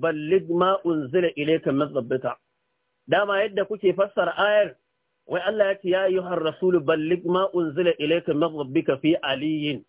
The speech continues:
Ka isar da abin da muka saukar maka a cikin lamarin Ali bin Abi Talib. Kaga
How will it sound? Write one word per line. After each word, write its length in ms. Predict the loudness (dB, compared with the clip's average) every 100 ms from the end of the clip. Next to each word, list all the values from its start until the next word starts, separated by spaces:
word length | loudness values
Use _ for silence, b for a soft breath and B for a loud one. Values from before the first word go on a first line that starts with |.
| _ _ _ _ _ _
Ka 80 | -6
isar 300 | -4 0 0
da 140 | 0 -6
abin 180 | -6 -6
da 80 | -6
muka 260 | -4 -6 -2
saukar 400 | -2 -2 -2 0
maka 280 | -2 -6 -8
a 80 | -8
cikin 380 | -8 -2 2 2
lamarin 420 | 2 0 -2 -4 -4
Ali 280 | 0 0
bin 160 | 0 -4
Abi 300 | -4 -4 -2
Talib. 320 | -2 -2 -6 _ _ _ _ _ _ _ _
Kaga 500 | -2 0 0 0 0